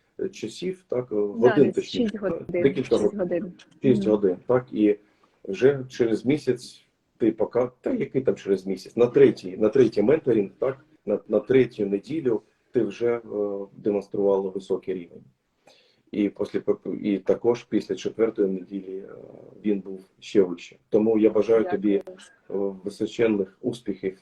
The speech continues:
Speaker 1: в коучингу і не тільки. Ти молодець. Так і тримай
Speaker 2: Дякую.
Speaker 1: високий, високий рівень. Дякую тобі. Ти
Speaker 2: І тобі,
Speaker 1: зможеш,
Speaker 2: да,
Speaker 1: е,
Speaker 2: дякую.
Speaker 1: да.
Speaker 2: Мгм.
Speaker 1: Зможеш зараз вийти з прямого ефіру? Я
Speaker 2: А
Speaker 1: ще
Speaker 2: вже ж.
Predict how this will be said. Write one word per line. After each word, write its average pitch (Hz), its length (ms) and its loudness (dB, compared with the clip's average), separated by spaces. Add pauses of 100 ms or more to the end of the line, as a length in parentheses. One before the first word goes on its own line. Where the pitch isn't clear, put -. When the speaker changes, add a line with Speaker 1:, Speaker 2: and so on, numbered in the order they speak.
Speaker 1:
в - 80 -20
коучингу 120 580 2
і 104 40 4
не 98 120 2
тільки. 127 480 -4 (220)
Ти 110 120 6
молодець. 101 600 2 (840)
Так 123 200 2 (100)
і 107 80 -2
тримай 101 380 4 (100)
Speaker 2:
Дякую. 95 140 -8 (160)
Speaker 1:
високий, 98 460 -8
високий 101 380 -2
рівень. 87 240 -14 (220)
Дякую 104 340 4
тобі. - 240 -12
Ти - 420 -20
Speaker 2:
І - 80 -20
тобі, 127 120 2
Speaker 1:
зможеш, 175 320 4
Speaker 2:
да, 175 80 -4 (120)
Speaker 1:
е, 185 160 -4 (200)
Speaker 2:
дякую. - 440 -10
Speaker 1:
да. 101 120 -2 (220)
Speaker 2:
Мгм. 220 240 -6
Speaker 1:
Зможеш 156 500 -6
зараз 113 420 0
вийти 110 460 0
з - 60 -12
прямого 107 440 2
ефіру? 127 360 0
Я 104 140 0
Speaker 2:
А 277 40 2
Speaker 1:
ще 233 120 0
Speaker 2:
вже 104 100 2
ж. 95 60 -8